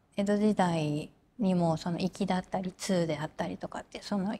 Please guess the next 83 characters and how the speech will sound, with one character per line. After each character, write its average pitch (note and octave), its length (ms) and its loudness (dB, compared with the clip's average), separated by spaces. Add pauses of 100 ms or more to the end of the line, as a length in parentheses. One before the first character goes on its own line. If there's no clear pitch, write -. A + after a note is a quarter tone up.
(240)
遊 B3+ 180 8
女 G3+ 140 0
の E3+ 120 0
世 F3 140 -2
界 E3+ 240 -4
か F3 140 -6
ら E3 260 -2 (200)
生 G3+ 60 0
ま F3 140 2
れ E3+ 120 0
て F3 120 -4
い E3+ 100 0
る E3+ 200 0
美 G3+ 180 2
意 G3 40 2
識 - 240 -8
み F3+ 120 -4
た E3+ 100 -8
い D#3 80 -8
な E3+ 80 -8
も E3+ 140 -4
の F3 200 -2 (520)
が A#3+ 280 4 (420)
現 C#4 260 6
代 G3 200 6
に D#3+ 100 2
お D#3+ 100 2
い D#3+ 40 -2
て E3 100 0
は E3 40 0
な F#3+ 180 2
ん、 A#3+ 180 4
ど A#3+ 160 8
う D4+ 80 10
い A#3+ 40 6
う G3+ 40 4
こ - 140 -2
と E3 100 2
に D3+ 160 -2
た-、 - 160 -4 (240)
置 - 240 -8
き - 20 -18
換 F3+ 140 2
え - 20 0
ら F3 120 -2
れ F3 120 0
る F3 120 0
の E3 120 -2
か E3 200 -4
っ E3+ 40 -2
て - 180 -10
い G3+ 100 -2
う F#3 100 -2
の A3+ 360 4
を G3+ 60 4
考 A3+ 300 2
え A3 80 2
た E3 100 0
時 - 280 -8
に、 F3 200 2
ま E3+ 120 2
あ、 - 20 2
い G3 80 0
ろ A#3 120 6
ん B3 60 8
な C4 80 6
作 B3+ 180 0
家 A#3+ 140 2
さ A#3+ 140 2
ん A3+ 80 2
が A3+ 100 4
い G#3+ 80 2
て、 G3 100 -2
い F3+ 80 2
ろ F#3 100 2
ん G3 60 4
な G3 80 4
美 G3 180 4
意 - 20 -2
識 - 260 -6
を - 60 0
こ F3 260 -2
う - 40 -12